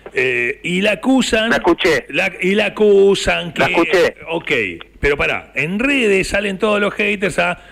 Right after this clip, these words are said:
Speaker 1: "Se copió de Flaca de Calamaro, se copió de Flaca de Calamaro", y, y bueno, el quilombo llega a Calamaro, y Calamaro dice, "Yo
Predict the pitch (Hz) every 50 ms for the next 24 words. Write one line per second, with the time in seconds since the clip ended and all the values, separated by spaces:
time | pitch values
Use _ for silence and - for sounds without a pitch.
0 | - - - - 190 185 190 190 175 185 208 208 196 185 - - 190 185 180 175
1 | 170 156 151 139 135 131 - - 135 139 139 147 143 143 139 143 131 117 - 135
2 | - 120 117 123 143 135 127 - - 139 131 139 135 131 131 131 135 135 139 143
3 | 151 160 151 147 143 143 147 151 151 - - - - - - - - - _ -
4 | 175 180 175 180 175 170 170 170 165 165 165 160 170 - - - 165 160 160 165
5 | 185 214 208 175 160 143 - - 160 143 143 135 - 180 185 214 240 240 202 147
6 | - - 147 139 131 120 117 120 117 117 107 107 - 117 113 117 127 151 160 147
7 | 131 117 117 127 156 165 - - - _ - 127 127 127 - 143 143 143 165 190
8 | 208 196 180 - - 180 170 - - - - 262 302 311 285 - -